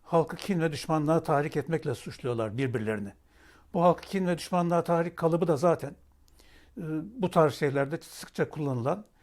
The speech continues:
ve hukuki geçerliliği çok çok tartışmalı bir argüman. Yirmi sekiz Şubat'ta mesela biz deprem ilahi ikazdır dediğimiz zaman gene bu ithamla karşı karşıya kalmış idik.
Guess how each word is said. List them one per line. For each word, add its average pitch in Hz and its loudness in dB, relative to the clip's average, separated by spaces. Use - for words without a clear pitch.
ve 160 0
hukuki 156 -4
geçerliliği 135 -2
çok 165 -6
çok 147 -4
tartışmalı 131 -4
bir - -12
argüman. 120 -4
Yirmi 160 0
sekiz - -2
Şubat'ta 156 2
mesela 147 2
biz 143 -6
deprem 151 0
ilahi 139 0
ikazdır 127 -4
dediğimiz 131 -2
zaman 107 -8
gene 156 2
bu 160 4
ithamla 139 2
karşı - -8
karşıya 107 -8
kalmış 104 -8
idik. - -16